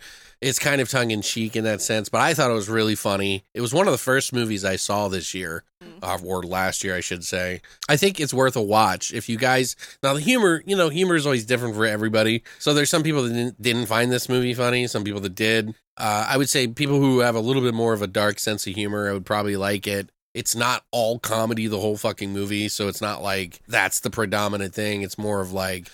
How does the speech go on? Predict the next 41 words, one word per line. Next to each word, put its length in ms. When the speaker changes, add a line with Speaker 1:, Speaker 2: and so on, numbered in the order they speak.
Speaker 1:
"Oh, 100
that's 220
a 40
silly 360
situation 580
to 60
get 120
yourself 360
into," 520
Speaker 2:
Mm-hmm. 240
Speaker 1:
or, 160
"That's 240
kinda 280
cool." 480
It's 120
got, 200
it's 200
really 480
well 360
edited 580
and 120
shot, 540
and 160
Ben 160
O'Toole 380
does 180
an 80
amazing 480
job 320
in 80
the 60
movie. 400
Um, 380
there's 280
a 280
alter 320
ego 340
presence 420
in 100
his 180
movie, 420